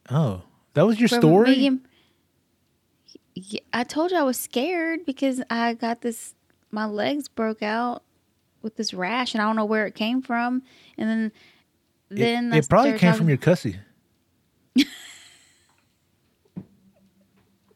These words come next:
Speaker 2: No, it didn't. My cussy's just <laughs> fine.
Speaker 1: Uh, I don't know.
Speaker 2: Uh, I'm trying to send, I'm trying to send this to my mom.
Speaker 1: Oh, speaking of your mom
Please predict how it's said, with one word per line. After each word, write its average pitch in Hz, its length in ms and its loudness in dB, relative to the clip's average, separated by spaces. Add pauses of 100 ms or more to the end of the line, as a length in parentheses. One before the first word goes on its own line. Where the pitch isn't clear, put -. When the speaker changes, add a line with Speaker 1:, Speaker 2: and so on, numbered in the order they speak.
(1000)
Speaker 2:
No, 214 300 0
it 196 220 -2
didn't. 160 320 -2
My 151 100 -4
cussy's - 520 -8
just - 340 -6
<laughs> - 20 -20
fine. 170 360 -6 (2750)
Speaker 1:
Uh, 123 40 -2
I 110 240 -2
don't 95 240 -6
know. 254 80 -6
Speaker 2:
Uh, 247 240 -6
I'm 208 140 -6
trying 196 240 -4
to 185 100 -2
send, 170 460 -8 (120)
I'm 175 100 -8
trying 175 200 -8
to 170 60 -16
send 165 160 -8
this 165 100 -10
to - 160 -10
my 156 100 -6
mom. 156 420 -8 (1800)
Speaker 1:
Oh, 175 160 6
speaking 254 360 0
of 190 100 6
your 147 80 4
mom 117 520 -2